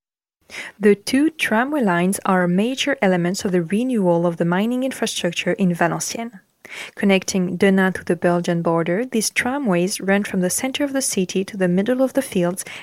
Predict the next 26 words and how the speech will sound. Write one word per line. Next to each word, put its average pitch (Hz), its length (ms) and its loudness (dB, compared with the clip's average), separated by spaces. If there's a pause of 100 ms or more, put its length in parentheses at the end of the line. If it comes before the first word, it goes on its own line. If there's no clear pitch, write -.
and 196 180 2
serve 254 320 0
a 214 80 2
very 240 300 0
large 254 320 -2
part 180 200 -2
of 185 60 -6
the 175 100 -2
territory. 165 600 -4 (600)
But 180 180 2
this - 260 0
newcomer 196 720 0
is 196 240 -2
not 262 340 -2
used 180 260 2
to - 80 -2
its 180 200 -2
full 180 180 -2
potential, 226 640 -6 (340)
and 185 160 4
the 190 60 0
car 254 340 -2
retains 185 480 0
its - 160 -6
privileged 208 600 0
status. - 500 -6